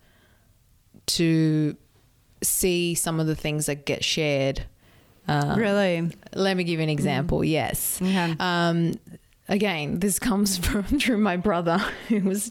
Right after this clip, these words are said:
Speaker 1: chatting to a
Speaker 2: <laughs>
Speaker 1: friend who listens to our podcast and mentioned,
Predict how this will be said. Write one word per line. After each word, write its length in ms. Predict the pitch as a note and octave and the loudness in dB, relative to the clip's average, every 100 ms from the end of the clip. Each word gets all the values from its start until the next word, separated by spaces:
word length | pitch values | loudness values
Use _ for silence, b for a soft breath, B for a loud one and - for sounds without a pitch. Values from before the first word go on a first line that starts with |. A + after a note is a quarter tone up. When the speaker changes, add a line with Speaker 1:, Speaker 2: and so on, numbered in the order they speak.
| - | -10
Speaker 1:
chatting 400 | - G#3 F3+ F3+ | -4 -2 0 0
to 160 | G3 A#3+ | 2 2
a 40 | A#3 | 4
Speaker 2:
<laughs> 100 | A3+ | 2
Speaker 1:
friend 380 | F3+ E3+ G3+ B B B B - _ - - - B B B - | 2 0 0 B B B B -20 _ -20 -16 -14 B B B 0
who 300 | F#3 F3 E3+ | 2 2 2
listens 360 | F3+ F#3 F#3+ F3 | 2 2 0 0
to 140 | F#3 | 0
our 260 | D#3 D3+ D3 | 2 0 0
podcast 800 | E3+ E3+ - D3+ - - - - | 0 0 -2 -2 -2 -4 -6 -6
and 280 | - D#3+ E3 | -2 0 2
mentioned, 760 | D#3+ D#3+ D#3+ E3 D#3+ D#3+ D#3+ | 2 0 -2 0 0 0 -2